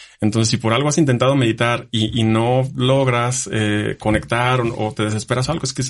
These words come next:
tal vez no es tu momento, pero en cuanto tú se-, tú, en un, tu vida esté en una, en un punto donde lo que necesitas es el silencio, es conectar contigo y te topas con la meditación, ahí vas a sentir el verdadero beneficio.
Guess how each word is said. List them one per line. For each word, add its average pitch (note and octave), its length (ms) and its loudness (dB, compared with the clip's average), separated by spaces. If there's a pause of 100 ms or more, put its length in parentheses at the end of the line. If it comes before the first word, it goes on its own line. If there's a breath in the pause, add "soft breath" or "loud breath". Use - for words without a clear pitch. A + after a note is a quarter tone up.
tal C3 140 0
vez C#3 100 2
no C#3+ 80 0
es C#3 100 -6
tu - 80 -8
momento, C3+ 400 -2 (360 loud breath)
pero A#2+ 180 2
en A2+ 60 -2
cuanto A2+ 220 0
tú C#3+ 120 2
se-, F#3 320 -2 (120)
tú, C#3+ 200 -2
en B2+ 140 2
un, C3+ 180 -6 (320)
tu B2+ 100 4
vida C3+ 180 2
esté D#3 160 -2
en D#3 120 4
una, D#3 240 2
en B2+ 100 2
un C3+ 200 0
punto C3 460 -2 (640)
donde A#2 240 2
lo G#2+ 140 0
que A2+ 80 -2
necesitas G#2+ 540 -2
es A2+ 120 -2
el B2 120 0
silencio, A2 400 0
es - 80 -4
conectar A2 400 -2
contigo A2 600 -2 (220)
y - 80 0
te G#2 120 -2
topas B2+ 280 -2
con A2+ 140 -2
la A2 60 0
meditación, G#2+ 640 -4 (340)
ahí G#2+ 180 2
vas G#2+ 200 -2
a G#2 100 -4
sentir G#2 280 -4
el G2+ 80 -6
verdadero G#2 460 -4
beneficio. G#2 520 -4